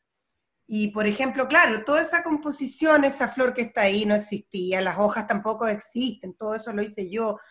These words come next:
los palitos, el, el pajarito, eh, pero el magnolio existía,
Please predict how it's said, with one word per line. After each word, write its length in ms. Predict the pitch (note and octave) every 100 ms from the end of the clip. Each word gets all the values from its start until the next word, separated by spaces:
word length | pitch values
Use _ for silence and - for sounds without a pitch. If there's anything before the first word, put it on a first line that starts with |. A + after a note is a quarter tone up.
| _
los 100 | F#3+ F#3+
palitos, 580 | G3 G3 A3+ G#3 G3 F#3+
el, 200 | F#3+ F#3
el 240 | F#3 F#3+ F3+ -
pajarito, 840 | - - G3 A#3 G#3 - F#3+ G3+ F#4+ _ _ _ _ _ -
eh, 640 | G3+ G3 F#3+ F#3 F#3 -
pero 200 | A#3 A3+
el 80 | A#3
magnolio 680 | A3+ A3 A#3+ C#4 F4 E4+ F#4+ G#4
existía, 920 | D#4+ D4 - A3 - C4 A3 E3+ D3